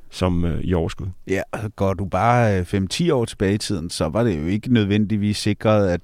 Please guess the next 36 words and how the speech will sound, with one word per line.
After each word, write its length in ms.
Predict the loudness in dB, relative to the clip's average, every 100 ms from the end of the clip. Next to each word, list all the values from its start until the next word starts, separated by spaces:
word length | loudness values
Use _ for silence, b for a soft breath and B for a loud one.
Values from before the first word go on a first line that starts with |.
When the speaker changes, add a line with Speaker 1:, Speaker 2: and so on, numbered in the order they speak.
| -4
Speaker 2:
du, 320 | -2 -2 -2
at 140 | -4
det 80 | -4
var 60 | -4
en 60 | -2
god 140 | -2
forretning 400 | -2 -4 0 0
at 80 | 2
være 140 | 0
i 20 |
Formel 280 | 0 -2 -2
et. 160 | -4 -6 -8
Altså, 240 | -6 -6 -6
så 140 | -8
skulle 200 | 0 0
Speaker 1:
Mm. 60 | 2
Speaker 2:
du, 160 | -2
der 120 | 0
var, 160 | 0 2 0
der 60 | 0
var 140 | 2
nogen, 240 | 4 4 4
det 80 | 2
var 80 |
en 60 | 2
god 140 | 0
forretning 420 | 0 -2 0 -2 0
for, 120 | 0
men 100 | 0
der 80 | -2
var 120 | -2
også 200 | 0 2
nogen, 140 | 2
det 100 | 0
ikke 220 | 0 0 0
var. 160 | -2